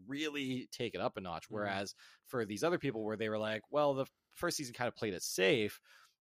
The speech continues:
Speaker 1: Second season started to take more chances with the different characters. And I think, uh, again, going back to what we were talking about earlier, different people, different opinions, like,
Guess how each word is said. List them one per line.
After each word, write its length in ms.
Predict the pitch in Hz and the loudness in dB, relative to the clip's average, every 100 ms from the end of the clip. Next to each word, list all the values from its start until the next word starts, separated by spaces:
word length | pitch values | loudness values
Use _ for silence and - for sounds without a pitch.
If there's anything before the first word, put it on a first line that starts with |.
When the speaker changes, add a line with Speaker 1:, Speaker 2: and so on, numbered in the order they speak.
| _ | _
Speaker 1:
Second 340 | - 160 127 - | 0 0 0 -2
season 260 | 127 107 | -4 -4
started 300 | - 117 101 | -4 -4 -4
to 60 | - | -6
take 260 | - 117 | -4 -2
more 100 | 104 | -2
chances 480 | 90 120 113 - 95 | -4 -4 -4 -6 -10
with 240 | 92 95 - | -8 -10 -10
the 160 | 107 90 - | -12 -12 -6
different 340 | 139 - 110 | -6 -4 -8
characters. 320 | 95 87 90 82 | -6 -8 -8 -12
And 80 | 90 | -12
I 60 | |
think, 260 | - 113 - - - - | -6 -8 -8 -18 -20 -12
uh, 140 | 104 95 | -8 -4
again, 400 | 120 104 139 117 | -4 0 0 0
going 200 | 113 123 | 0 2
back 180 | 117 110 | 2 0
to 100 | 123 | 0
what 120 | 104 | -4
we 60 | 98 | -4
were 60 | |
talking 160 | 101 101 | -4 -2
about 120 | 92 - | -4 -2
earlier, 260 | 127 104 | 0 0
different 300 | 95 104 95 | -2 -8 -6
people, 220 | 101 98 | -6 -4
different 240 | 95 95 82 | -4 -4 -8
opinions, 500 | - 170 139 104 101 | -4 0 0 -2 -2
like, 200 | 107 185 | -2 -4